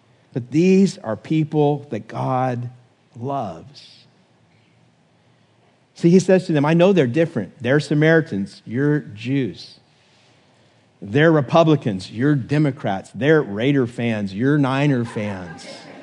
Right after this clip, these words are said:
He says, "Open your eyes. Do not see them as the others, but see them as the ones that God loves." I was thinking about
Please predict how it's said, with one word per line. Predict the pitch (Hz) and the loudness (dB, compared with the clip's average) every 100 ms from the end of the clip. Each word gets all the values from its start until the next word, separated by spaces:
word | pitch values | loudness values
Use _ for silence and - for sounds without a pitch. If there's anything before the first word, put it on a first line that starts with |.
| - - - - - - - - - _ - _ _ _ _ _ | -20 -20 -20 -20 -20 -20 -20 -20 -20 _ -20 _ _ _ _ _
He | - | -2
says, | 147 175 | 2 6
"Open | 175 202 226 214 | 8 6 6 4
your | 208 190 | 4 2
eyes. | - 175 180 135 123 | 0 0 2 2 -2
Do | 135 226 | 2 4
not | 226 208 190 | 6 6 2
see | - - 185 196 | -2 -16 -4 0
them | 175 147 | 2 2
as | 143 139 131 | 4 2 2
the | 139 - | -2 2
others, | 151 156 131 117 | 2 4 2 0
but | 127 123 | -8 -10
see | - 180 | 0 0
them | 190 165 | 2 0
as | 139 131 | 0 -2
the | 131 | -4
ones | 127 139 151 135 | -4 0 0 -2
that | 110 - | -6 -8
God | 135 135 135 135 123 - _ _ _ - | 0 2 2 0 -6 -16 _ _ _ -14
loves." | - 120 92 95 - - - - _ _ _ _ _ _ _ _ _ _ _ _ _ _ _ _ _ _ _ | -6 -4 -4 -8 -20 -20 -20 -20 _ _ _ _ _ _ _ _ _ _ _ _ _ _ _ _ _ _ _
I | |
was | 117 - | -8 -2
thinking | 160 151 | 0 0
about | 113 110 110 | 0 0 -2